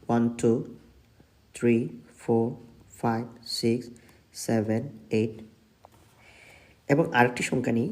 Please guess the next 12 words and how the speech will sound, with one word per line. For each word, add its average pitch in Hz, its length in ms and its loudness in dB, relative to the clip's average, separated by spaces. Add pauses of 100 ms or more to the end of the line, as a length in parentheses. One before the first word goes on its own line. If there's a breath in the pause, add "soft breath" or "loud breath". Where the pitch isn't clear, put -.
(140)
থ্রি 127 140 4 (160)
পয়েন্ট 120 320 2 (800 loud breath)
ওয়ান 113 160 2 (320)
টু, 120 120 4 (760 loud breath)
ওয়ান 117 160 2 (260)
টু, 110 140 2 (540)
ওয়ান 117 180 2 (240)
টু, 113 120 0 (840 loud breath)
ওয়ান 117 160 2 (180)
টু, 110 120 2 (840)
ওয়ান 113 160 0 (180)
টু, 113 120 2